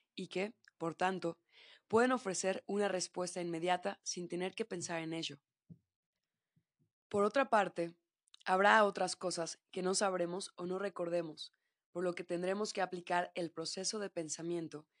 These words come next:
para llegar a una respuesta. Sin embargo, aún después de mucho pensar, nos daremos cuenta de que hay aún otras cosas más de las cuales no teníamos ni idea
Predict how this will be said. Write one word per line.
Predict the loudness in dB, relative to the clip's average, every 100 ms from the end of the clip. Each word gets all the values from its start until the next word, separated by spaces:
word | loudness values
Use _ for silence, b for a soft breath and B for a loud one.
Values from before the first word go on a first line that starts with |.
| _ _ _ _
para | -4
llegar | -2 0 2 4
a |
una | 2 0
respuesta. | -4 -8 -6 -6 -6 -12 -16 _ _ _ _ _ _
Sin | -8 -6
embargo, | -2 0 0 0 -8 _ _ _ _
aún | -2 0
después | 0 -2 0 -2 -2
de | -2
mucho | -4 -6 -6
pensar, | -6 -6 -2 -2 -4 _ _ _
nos | -4
daremos | 0 0 0 -4
cuenta | -4 -4 -2 -4 -4
de | -8 -6
que | -2
hay | 0
aún | 2 0 -2
otras | -4 -6 -6
cosas | -8 -8 -8
más | -6 -6 -8 -14 _ -4
de |
las | -2 -2
cuales | -2 -2 -2
no | -4
teníamos | -6 -4 -4 -6 -8 -10
ni | -6 -4
idea | -2 -2 -2